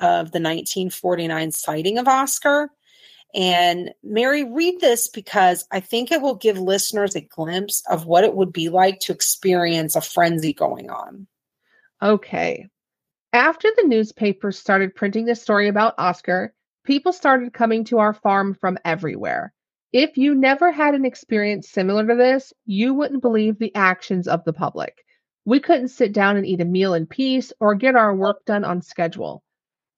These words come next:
Speaker 2: I remember one morning we were in the barn milking and a reporter came out and wanted us to quit milking and answer some questions. We told him we had to finish milking first.
Speaker 1: See, that,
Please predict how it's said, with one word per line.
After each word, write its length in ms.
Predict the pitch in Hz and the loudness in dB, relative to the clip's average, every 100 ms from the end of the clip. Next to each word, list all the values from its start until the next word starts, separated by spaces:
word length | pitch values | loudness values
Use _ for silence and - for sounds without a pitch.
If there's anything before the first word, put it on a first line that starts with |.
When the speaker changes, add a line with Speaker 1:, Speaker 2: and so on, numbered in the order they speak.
| - | 0
Speaker 2:
I 100 | 254 | 4
remember 460 | 339 339 339 320 | 4 6 4 4
one 280 | 277 247 226 | 4 4 4
morning 480 | 208 196 220 240 214 | 2 0 0 -2 -2
we 140 | 214 220 | -2 0
were 340 | 208 208 - _ 220 | 0 0 -2 _ -2
in 160 | 294 | 0
the 80 | 320 | 2
barn 340 | 214 190 190 185 | 2 2 2 0
milking 540 | 185 190 262 277 285 | -2 -2 -4 -4 -4
and 160 | 220 214 | -2 -2
a 60 | 208 | 0
reporter 580 | 202 - 349 415 339 | -2 0 0 4 2
came 300 | 220 - 262 | 0 -2 0
out 220 | 214 190 - | 0 0 -2
and 160 | 185 | -4
wanted 260 | 175 185 226 | -2 -2 0
us 140 | 214 - | -2 -6
to 80 | |
quit 340 | - - 247 262 | -10 -2 -2 0
milking 580 | 311 339 311 226 208 190 | 0 0 0 -2 0 -4
and 80 | - | -6
answer 340 | 185 185 190 175 | -6 -4 -4 -6
some 220 | 175 170 | -6 -2
questions. 640 | 151 151 - - - - _ _ _ 254 | -2 -2 -6 -14 -14 -20 _ _ _ 0
We 140 | 330 | 2
told 260 | 339 302 262 | 4 4 4
him 140 | 233 | 2
we 120 | 262 | 0
had 200 | 247 233 | 2 0
to 60 | 220 | 0
finish 340 | 214 196 - | -2 -2 -2
milking 320 | 185 160 156 | -2 -2 -6
first. 480 | 147 - - - _ _ _ _ _ | -8 -10 -12 -20 _ _ _ _ _
Speaker 1:
See, 260 | - 277 277 | 0 4 4
that, 340 | 285 320 | 4 2